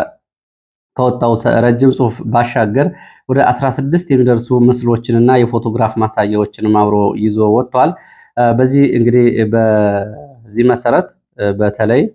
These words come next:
በዘመቻ እንቅስቃሴ ላይ ያሉ የፋኖ አባላት ተ-፣ በየአካባቢው የሚያደርጓቸውን ውይይቶች፣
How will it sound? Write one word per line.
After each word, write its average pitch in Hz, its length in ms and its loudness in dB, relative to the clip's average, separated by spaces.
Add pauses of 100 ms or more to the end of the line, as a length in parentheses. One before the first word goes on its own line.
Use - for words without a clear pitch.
(440)
በዘመቻ 110 540 0 (640)
እንቅስቃሴ 117 540 -2
ላይ 113 180 2
ያሉ 107 260 2
የፋኖ 110 380 0
አባላት 123 360 0 (380)
ተ-፣ 110 180 0 (100)
በየአካባቢው 110 1300 0 (260)
የሚያደርጓቸውን 110 760 0
ውይይቶች፣ 131 460 2